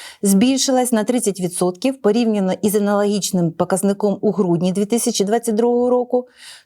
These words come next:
тому зазначаємо основну причину відхилення – збільшення на тридцять відсотків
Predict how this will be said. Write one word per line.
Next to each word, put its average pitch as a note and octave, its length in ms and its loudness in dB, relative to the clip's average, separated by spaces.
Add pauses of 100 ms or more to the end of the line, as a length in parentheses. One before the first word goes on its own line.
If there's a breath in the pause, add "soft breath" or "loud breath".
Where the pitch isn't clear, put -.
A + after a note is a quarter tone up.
тому B3 340 2
зазначаємо G3 760 0
основну G#3+ 440 2
причину E3+ 420 -2
відхилення – E4 680 0 (440 soft breath)
збільшення F#3+ 640 0
на F3 120 2
тридцять F3 420 0
відсотків F3+ 500 0